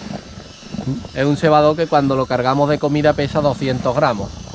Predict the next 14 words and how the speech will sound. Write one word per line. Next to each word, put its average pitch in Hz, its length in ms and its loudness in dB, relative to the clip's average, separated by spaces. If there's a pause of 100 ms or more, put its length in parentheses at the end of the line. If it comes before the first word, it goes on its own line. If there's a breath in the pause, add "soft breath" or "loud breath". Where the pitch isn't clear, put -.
(440)
Entonces 123 440 -4
es - 40 -6
para 123 160 -2
hacer 127 180 -2
el 120 60 0
cebado 127 320 0
de 135 80 0
inicio 165 340 4
donde 135 220 2
metemos 123 360 -2
más 127 140 -2
cantidad 120 400 -2
de 113 80 0
comida. 123 340 -2